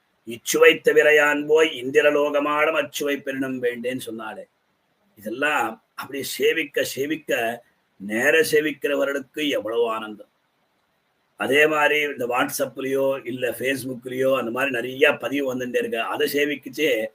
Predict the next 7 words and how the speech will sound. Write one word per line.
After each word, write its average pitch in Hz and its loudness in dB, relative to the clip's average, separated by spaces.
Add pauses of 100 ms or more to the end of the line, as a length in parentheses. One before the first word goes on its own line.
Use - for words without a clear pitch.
(360)
எல்லாத்தையுமே 135 -4
மறந்துடுறோம். 107 -10 (960)
அப்பேற்பட்ட 120 -4
திவ்ய 110 -8
அனுபவம் 120 -6 (440)
அந்த 92 -12
காலத்துல 113 -4